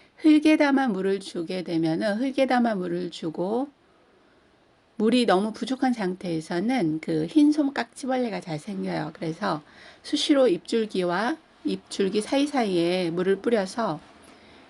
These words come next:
그 벌레가 생기지 못하게 그렇게 관리를 하는 게 좋고요.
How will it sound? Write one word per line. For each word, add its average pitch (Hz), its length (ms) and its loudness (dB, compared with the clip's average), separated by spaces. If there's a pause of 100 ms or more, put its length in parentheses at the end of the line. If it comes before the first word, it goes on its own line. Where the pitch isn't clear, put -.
(180)
그 175 180 0
벌레가 185 380 -2
생기지 262 320 2
못하게 190 400 -2
그렇게 185 320 -8
관리를 185 420 -6
하는 254 220 0
게 254 100 2
좋고요. 190 540 -6